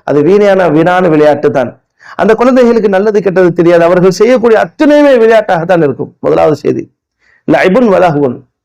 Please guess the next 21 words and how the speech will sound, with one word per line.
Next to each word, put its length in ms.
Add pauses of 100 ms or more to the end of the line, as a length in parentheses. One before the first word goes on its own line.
(720)
அடுத்ததாக 460
அல்லாஹ் 340 (100)
சுப்ஹானஹு 440
வ 100
தஆலா 280
சொல்றான், 340 (560)
வஸீனத்துன், 680
அடுத்த 360
ஸ்டேஜ். 380 (460)
ஒரு 180
பதினஞ்சு 440
வயசு 240
கடந்துருச்சுன்னு 680
சொன்னால், 280 (300)
ஒரு 180
முப்பது 360
வயசு 260
வரைக்கும் 360 (360)
இருக்கக்கூடிய 400
அந்த 300
ஸ்டேஜ், 340